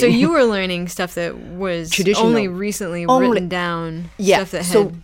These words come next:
Speaker 1: yeah, my generation
Speaker 2: Okay.
Speaker 1: learned all from that book,
Speaker 2: I see.
Speaker 1: that pipa
Speaker 2: Okay.
Speaker 1: book.
Speaker 2: Yeah.
Speaker 1: So it's all have, already have notation.
Speaker 2: Mm-hmm.
Speaker 1: But there's no composer. It's
Speaker 2: I
Speaker 1: just
Speaker 2: see.
Speaker 1: all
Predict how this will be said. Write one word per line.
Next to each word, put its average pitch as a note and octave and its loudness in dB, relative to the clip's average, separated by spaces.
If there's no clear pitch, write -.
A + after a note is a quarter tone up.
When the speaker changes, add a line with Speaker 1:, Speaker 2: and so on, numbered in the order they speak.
Speaker 1:
yeah, F3+ 4
my F3 2
generation D#3 -2
Speaker 2:
Okay. C#3+ -4
Speaker 1:
learned D3 -2
all D3 -2
from E3+ -4
that C3 -4
book, C#3 -6
Speaker 2:
I F3+ -6
see. - -10
Speaker 1:
that C#3+ -4
pipa D3+ -6
Speaker 2:
Okay. - -12
Speaker 1:
book. - -10
Speaker 2:
Yeah. D#3 -10
Speaker 1:
So C#3+ -6
it's - -6
all E3 0
have, D3 -10
already F3 2
have G3+ -4
notation. C3 -8
Speaker 2:
Mm-hmm. D#3+ -14
Speaker 1:
But - -6
there's D3+ -4
no D3 -4
composer. C3+ -10
It's D#3 -6
Speaker 2:
I - -12
Speaker 1:
just E3+ -6
Speaker 2:
see. E3+ -6
Speaker 1:
all C#3+ -4